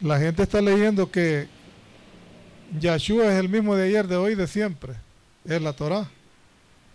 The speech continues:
Pero ellos no lo entienden. No lo entienden.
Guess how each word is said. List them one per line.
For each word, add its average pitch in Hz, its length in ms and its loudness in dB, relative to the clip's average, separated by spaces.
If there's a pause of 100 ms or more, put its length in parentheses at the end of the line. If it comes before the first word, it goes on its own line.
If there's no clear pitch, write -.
(600)
Pero 156 160 -4
ellos 202 100 -2
no 196 100 0
lo 160 100 -4
entienden. 151 500 -6 (880)
No 147 160 -4
lo 139 80 -2
entienden. 147 480 -4